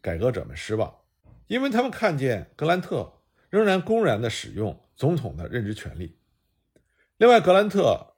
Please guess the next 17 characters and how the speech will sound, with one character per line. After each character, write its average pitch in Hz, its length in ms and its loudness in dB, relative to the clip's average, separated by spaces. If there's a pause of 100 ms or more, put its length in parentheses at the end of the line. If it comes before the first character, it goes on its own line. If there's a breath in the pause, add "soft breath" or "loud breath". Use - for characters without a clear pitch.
在 180 160 6
我 151 40 4
们 104 120 -4
前 117 180 -6
面 143 160 -2
提 95 240 -10
到 117 220 2
的 - 160 -14 (340)
在 180 160 4
圣 170 300 4
多 151 100 0
明 165 160 0
戈 170 320 2
条 127 180 0
约 156 60 2
战 123 240 0
中 110 320 -6